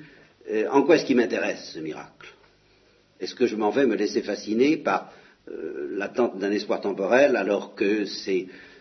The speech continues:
euh, la vie éternelle qui m'intéresse, la, la, l'eau vive dont ont soif ceux à qui c'est donné ? Euh, pourquoi est-ce que ce miracle m'intéresse ? Mais alors, ici, euh, je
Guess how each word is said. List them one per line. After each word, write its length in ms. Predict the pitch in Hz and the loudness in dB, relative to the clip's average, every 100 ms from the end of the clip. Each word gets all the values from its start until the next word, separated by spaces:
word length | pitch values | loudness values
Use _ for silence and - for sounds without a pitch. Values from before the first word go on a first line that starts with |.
| _ 87 | _ -6
euh, 840 | 90 85 82 80 78 78 67 71 - | -6 -6 -8 -8 -8 -10 -10 -12 -8
la 120 | 101 | -6
vie 160 | 95 107 | -2 0
éternelle 400 | 101 101 101 101 | 0 0 -2 -2
qui 100 | 101 | -2
m'intéresse, 600 | 95 90 113 131 135 110 | -2 0 4 4 4 -2
la, 200 | 92 95 | -2 -2
la, 160 | 92 | -2
l'eau 200 | 92 104 | 0 0
vive 520 | 95 104 110 95 101 92 | 0 -2 -4 -4 -4 0
dont 280 | 95 95 87 | 2 2 2
ont 180 | 87 98 | 0 -2
soif 340 | - 95 101 - | -2 -2 -2 -6
ceux 260 | 101 95 | -2 2
à 80 | 90 | 0
qui 160 | 92 92 | -2 -6
c'est 160 | 92 | -4
donné ? 400 | 85 107 151 - - - - - | 0 6 6 6 -4 -14 -12 -4
Euh, 140 | 98 - | -4 0
pourquoi 320 | 151 - 104 | 4 6 4
est-ce 100 | - | 4
que 100 | 104 | -2
ce 120 | - | -2
miracle 400 | 101 98 101 95 | -2 -2 -2 -4
m'intéresse ? 600 | 85 80 78 76 78 - | -6 -6 -6 -6 -10 -8
Mais 160 | 104 120 | 4 6
alors, 280 | 147 160 - | 10 8 8
ici, 400 | 151 131 160 147 - - - - _ 82 | 2 0 -2 -4 -6 -18 -20 -20 _ -6
euh, 180 | 82 - - - _ _ - - - | -6 -6 -14 -20 _ _ -20 -20 -14
je 480 | 101 - 143 135 120 | -10 6 10 10 10